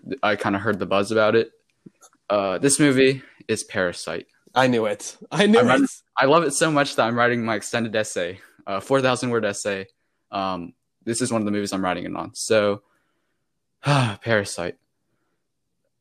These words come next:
Speaker 1: This this is, like,
Speaker 2: Careful, I
Speaker 1: oh.
Speaker 2: haven't seen the movie.
Speaker 1: I know, I'm, I'm not gonna spoil it, because I think this is probably, like,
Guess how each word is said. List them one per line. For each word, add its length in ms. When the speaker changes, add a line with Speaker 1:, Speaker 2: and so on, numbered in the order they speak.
Speaker 1:
This 600
this 200
is, 160
like, 360
Speaker 2:
Careful, 280
I 60
Speaker 1:
oh. 60
Speaker 2:
haven't 220
seen 220
the 100
movie. 380
Speaker 1:
I 80
know, 100
I'm, 140
I'm 100
not 140
gonna 120
spoil 380
it, 140
because 380
I 100
think 240
this 200
is 560
probably, 580
like, 220